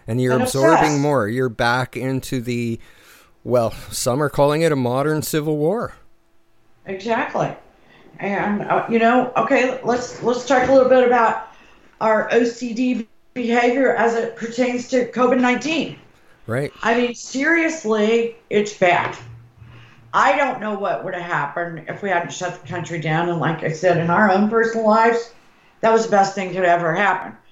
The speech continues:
Speaker 2: But it wasn't about covid nineteen.
Speaker 1: Right.
Speaker 2: It wasn't shutting down the economy. We just knew, we just had a vacation.
Speaker 1: Right.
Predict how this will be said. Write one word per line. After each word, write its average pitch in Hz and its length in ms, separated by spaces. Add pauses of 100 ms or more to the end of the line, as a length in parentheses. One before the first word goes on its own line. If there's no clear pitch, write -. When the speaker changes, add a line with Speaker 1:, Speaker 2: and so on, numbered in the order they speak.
(200)
Speaker 2:
But 208 100
it 196 80
wasn't 220 200
about 202 280
covid 180 340
nineteen. 165 600 (260)
Speaker 1:
Right. 104 300 (480)
Speaker 2:
It 190 100
wasn't 214 340
shutting 202 400
down 175 260
the 165 120
economy. 165 720 (260)
We 214 320
just 185 400 (440)
knew, 185 280
we 214 220
just 196 180
had 175 160
a - 20
vacation. 175 560 (340)
Speaker 1:
Right. 110 260